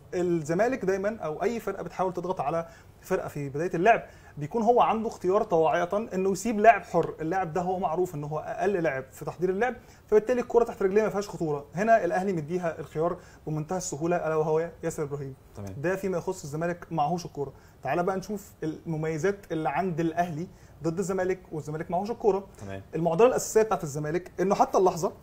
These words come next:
Speaker 1: كل لعيبه الزمالك بالتحديد لعيبه الارتكاز سواء عمرو سيسي او، آه، رؤى عندهم مشكله كبيره جدًا في عمليه الرقابه في وسط الملعب، وبالتالي بمنتهى السهوله تعرف تسرق منه مساحه قدام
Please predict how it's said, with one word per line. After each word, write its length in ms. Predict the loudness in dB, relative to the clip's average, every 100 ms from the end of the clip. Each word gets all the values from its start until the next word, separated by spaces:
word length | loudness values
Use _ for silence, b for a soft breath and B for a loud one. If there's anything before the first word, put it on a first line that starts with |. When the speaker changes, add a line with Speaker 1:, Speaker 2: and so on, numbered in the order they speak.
| B B 2
Speaker 1:
كل 220 | 4 6
لعيبه 220 | 6 4
الزمالك 380 | 0 -2 0 0 -4 -8
بالتحديد 480 | -6 -2 -2 -2 0
لعيبه 180 | 0 0
الارتكاز 560 | -4 -6 -4 -4 -4 0
سواء 180 | 0 2
عمرو 240 | 0 -2
سيسي 400 | -6 -10 -8 -10 -6
او، 220 | -4 -4 -6
آه، 180 | -8 -4
رؤى 280 | -2 -2 -4 B B B
عندهم 320 | -8 2 4
مشكله 260 | 4 2 2
كبيره 220 | 4 4
جدًا 320 | 4 4 0
في 120 | -2 -2
عمليه 240 | 2 2
الرقابه 320 | 2 2 4 4
في 100 | 2
وسط 140 | -2
الملعب، 300 | 0 0 -2 -8 B B -8
وبالتالي 440 | -4 0 0 0
بمنتهى 480 | -2 -4 -2 -2 -2
السهوله 520 | -2 -2 -2 -4 -6 -4
تعرف 240 | 0 2 2
تسرق 420 | 0 0 -2 -2
منه 340 | -2 -2 -2 -6 B B B -8
مساحه 500 | -2 0 4 2 0 -6
قدام 500 | -4 4 4 4